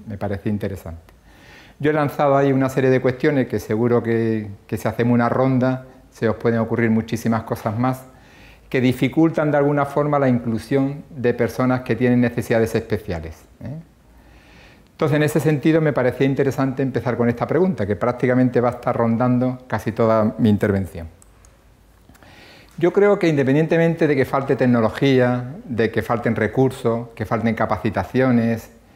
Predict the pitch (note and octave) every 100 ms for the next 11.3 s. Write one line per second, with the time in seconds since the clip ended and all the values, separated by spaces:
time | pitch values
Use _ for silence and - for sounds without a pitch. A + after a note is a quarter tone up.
0 | _ - G#2 A#2+ A2+ - A#2 A#2 G#2 A#2
1 | G#2+ G#2 G#2+ G#2+ G#2 C3 C3 C3 - -
2 | - - - - - _ D3+ E3+ E3+ C#3+
3 | B2+ D#3 D#3 D3+ D3 C3+ - B2+ B2+ B2+
4 | C3 C#3+ D3+ - - - B2 A2 A2 G#2+
5 | G#2 A2 B2+ B2 A#2+ A#2 A#2 - A#2 A2
6 | - C3+ C3+ C3+ - - - B2+ D3 D3+
7 | C#3+ C#3 D3 C#3 C3+ B2 A#2 B2+ A2 F2+
8 | E2+ D#2+ - A2+ F#2 F#2+ G2+ A2+ C3 B2
9 | B2+ B2+ C3 B2+ D3 - A#2+ G#2 G#2 G#2
10 | - G2+ A2 A#2+ A2 A#2+ A2+ A#2 G#2+ G2
11 | - G2+